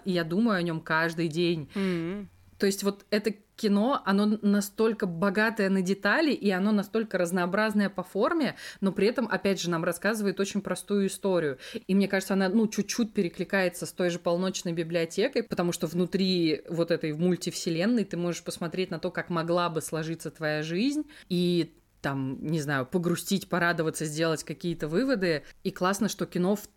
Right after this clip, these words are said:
Speaker 1: такую, в настолько изобретательную форму облекает довольно простую мораль. Но при этом кино получилось с каким-то максимально нигилистическим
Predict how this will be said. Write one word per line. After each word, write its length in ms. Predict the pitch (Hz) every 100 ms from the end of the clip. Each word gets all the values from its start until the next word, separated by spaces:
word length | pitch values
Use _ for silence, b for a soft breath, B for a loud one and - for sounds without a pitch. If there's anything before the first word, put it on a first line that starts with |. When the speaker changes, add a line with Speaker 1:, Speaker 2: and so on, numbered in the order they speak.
| _
Speaker 1:
такую, 920 | 202 202 - _ - 202 202 202 175
в 80 | 147
настолько 840 | 175 175 - - 196 190 185 180 156
изобретательную 880 | 151 156 156 170 165 - 156 147
форму 540 | 139 - 180 240 208 B B B
облекает 500 | - 151 151 180 175
довольно 340 | 156 151 170 165
простую 460 | - - - 175
мораль. 400 | 165 160 165 139 135 B B
Но 120 | 190
при 140 | 185 190
этом 200 | - 220
кино 200 | 196 202
получилось 440 | 202 190 202 185
с 40 | -
каким-то 360 | 180 196 175
максимально 640 | 175 170 - 190 196 202 175 B _ _ _ _
нигилистическим 1120 | 170 202 175 202 196 - 277 339 339 - 170